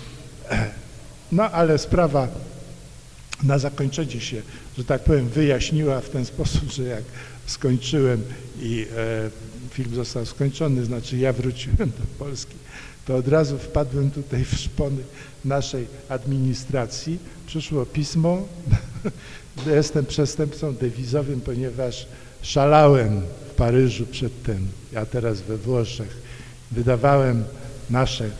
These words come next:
widocznie państwowe pieniądze. <laughs> Oni tak myśleli, że ja nie wiem.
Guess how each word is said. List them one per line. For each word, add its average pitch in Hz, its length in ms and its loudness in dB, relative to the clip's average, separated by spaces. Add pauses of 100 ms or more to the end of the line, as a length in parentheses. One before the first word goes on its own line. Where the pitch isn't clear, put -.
(120)
widocznie 113 400 -6
państwowe 113 640 -4
pieniądze. 120 560 2 (260)
<laughs> 131 280 -4
Oni 127 200 -2
tak 120 240 -2
myśleli, 135 500 -4
że 95 140 -10
ja 92 280 -6
nie 160 80 -2
wiem. 104 180 -8